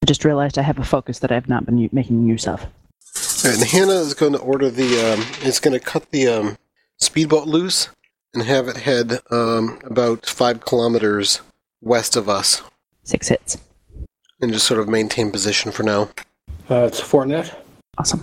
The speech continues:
Speaker 1: On the drawer, roll drain.
Speaker 3: Are you trying to get the ship into a pincher movement with your two ship, with your two boats, or are you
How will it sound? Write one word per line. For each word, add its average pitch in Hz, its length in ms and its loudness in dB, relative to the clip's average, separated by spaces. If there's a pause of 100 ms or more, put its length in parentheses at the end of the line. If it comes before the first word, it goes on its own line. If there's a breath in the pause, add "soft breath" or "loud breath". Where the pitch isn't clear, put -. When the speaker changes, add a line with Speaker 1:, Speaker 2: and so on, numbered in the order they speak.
(160)
Speaker 1:
On 170 140 4
the 160 80 2
drawer, 156 300 2
roll 160 280 2
drain. 233 460 2 (800 loud breath)
Speaker 3:
Are 123 80 2
you 135 100 4
trying 165 300 0
to 151 40 0
get 143 280 0
the 127 340 2
ship - 500 -2
into 131 460 0
a 101 100 2
pincher 165 460 0
movement 180 360 0
with 160 140 -2
your 165 120 2
two 185 200 -2
ship, 180 380 -2 (100)
with 139 180 2
your 139 100 2
two 160 160 2
boats, 160 500 -2
or 120 260 2
are 117 120 4
you 110 440 -2